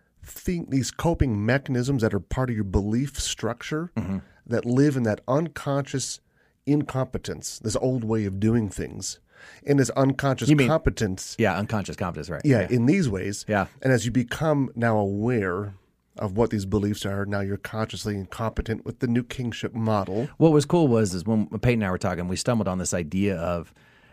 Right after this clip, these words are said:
Speaker 2: uh, to me, uh, this is sort of, and I don't call it new age, but this is, this is a modern way of thinking about practicing your religion.
Speaker 1: Right.
Speaker 2: Right? So to become unconsciously competent at riding a bicycle, what do you have to do? You have to practice.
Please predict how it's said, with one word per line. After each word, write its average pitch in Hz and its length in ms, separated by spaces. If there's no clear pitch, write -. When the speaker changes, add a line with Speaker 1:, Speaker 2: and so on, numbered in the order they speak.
Speaker 2:
uh, 123 100
to 147 100
me, 143 580
uh, - 60
this 135 360
is 165 120
sort 143 200
of, 104 200
and 131 200
I 143 40
don't 135 160
call 104 180
it 90 60
new 98 220
age, 92 220
but 107 100
this 147 180
is, 135 100
this 156 240
is 151 120
a 110 100
modern 107 640
way 101 180
of 90 100
thinking 104 440
about 92 280
practicing 107 920
your 92 120
religion. 85 600
Speaker 1:
Right. 101 320
Speaker 2:
Right? 113 220
So 117 120
to 92 80
become 110 320
unconsciously 123 840
competent 123 560
at 87 60
riding 98 300
a 85 40
bicycle, 101 600
what 101 80
do 104 60
you 98 80
have 101 120
to 90 80
do? 120 80
You 107 100
have 80 100
to - 100
practice. 95 840